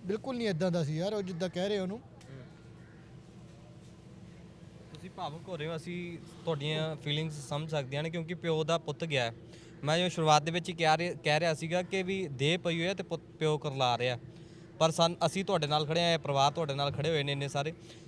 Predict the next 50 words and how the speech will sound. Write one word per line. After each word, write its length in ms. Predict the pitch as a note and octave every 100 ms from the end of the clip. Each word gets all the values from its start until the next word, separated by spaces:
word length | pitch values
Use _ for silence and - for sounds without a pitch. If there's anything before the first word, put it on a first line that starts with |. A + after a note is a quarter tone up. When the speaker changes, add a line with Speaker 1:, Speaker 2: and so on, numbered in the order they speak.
| - - -
Speaker 2:
ਤੁਹਾਨੂੰ 260 | F#3 D#3+ F3+
ਕੀ 80 | G#3+
ਲੱਗਦਾ 240 | G#3 G3+
ਕਿ 80 | A#3
ਪ੍ਰਾਈਵ-, 400 | - G3 F3+ E3+ E3+
ਜਿਹੜੀ 200 | D#3 G3+
ਪ੍ਰਾਈਵੇਟ 340 | F#3 E3+ F#3
ਕੰਪਨੀ 320 | F3+ E3 F3
ਨੇ 100 | G#3
ਉਹ 140 | G#3 G#3+
ਧੋਖਾ 300 | A3 E3+ E3
ਕਿਉਂ 160 | D#3
ਕਰ 120 | D3 C3+
ਰਹੀ 80 |
ਹੈ 40 | C3+
ਤੁਹਾਡੇ 240 | D3 B2
ਨਾਲ? 240 | A#2 G#2+ A2 -
ਉਹਨਾਂ 180 | E3+ G3+
ਨੇ 80 |
ਕਿਉਂ 500 | G3+ F3 F3 F3+ F#3 F3+ -
ਕਤਲ 280 | E3 F3 E3+
ਕੀਤਾ 260 | D#3 C#3
ਤੁਹਾਡੇ 240 | D3+ D3+ B2
ਬੱਚੇ 240 | A#2+ C3
ਦਾ, 100 | C3+
ਜੇ 120 | C3+
Speaker 1:
ਦੇਖੋ 120 | D3+ D3
Speaker 2:
ਤੁਸੀਂ 140 | C3
ਕਹਿ 140 | D3+
ਰਹੇ 80 | D#3+
ਹੋ 40 | F3+
ਕਿ 60 |
Speaker 1:
ਜੀ, 40 | E3+
Speaker 2:
ਕਤਲ 120 | D#3
Speaker 1:
ਦੇਖੋ, 140 | E3+
Speaker 2:
ਹੋਇਆ? 240 | E3+ D3 C3+ G3+
Speaker 1:
ਮੈਂ, 260 | G#3 A3 A#3
ਮੈਂ 160 | G3+ G#3
ਸ਼ਰੇਆਮ 440 | G3+ G3+ G#3 G#3
ਕਹਿਣਾ 320 | G3 E3+ G3+
ਵੀ 160 | F#3 F#3 -
ਉੱਥੇ 280 | A3 - A3
ਜਿਹੜੇ 200 | G3+ G#3
ਚਾਰ 320 | - F#3+ F#3+
ਅਫਸਰ 240 | F#3 - G3
ਸੀ 140 | G3
ਨਾ, 180 | F#3 F3+ -
ਇੱਕ 200 | G3+ D#3+
ਉਹਦਾ 180 | G3 G3
ਕੈਪਟਨ, 500 | F3+ F3+ - G#3 F#3+